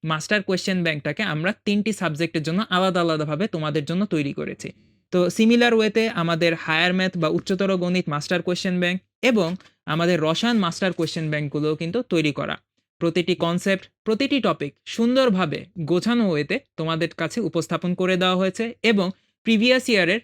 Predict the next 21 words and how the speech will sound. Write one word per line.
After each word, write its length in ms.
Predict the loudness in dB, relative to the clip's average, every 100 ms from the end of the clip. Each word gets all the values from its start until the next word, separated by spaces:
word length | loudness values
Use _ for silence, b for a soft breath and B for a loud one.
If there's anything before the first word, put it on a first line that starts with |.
| _
প্রশ্নগুলো 600 | -2 0 0 2 2 0
কিন্তু 240 | -2 -2
সুন্দরভাবে 540 | -4 -2 -2 0 0 -2
সমাধান 440 | -2 -2 0 0
করে 220 | 0 0
দেওয়া 220 | 0 0 0
হয়েছে 320 | -2 -2 -6 b b 0
এবং 300 | 2 4 4
যেই 200 | 4 4
কোশ্চেনগুলো 720 | 0 0 0 2 2 0 -4 _ _ -6
সামনের 400 | -2 0 0 -2
সময় 380 | -4 -6 -6
বা 160 | -6 -4
তোমাদের 420 | 0 0 2 2
বার 240 | 2 2 0
আসার 240 | -6 -6 -4
সম্ভাবনা 480 | -2 -2 0 -2 -2
অনেক 360 | 0 2 2
বেশি, 220 | 0 -2
সেগুলোও 460 | -2 0 2 2 2
কিন্তু 320 | 0 -2 -4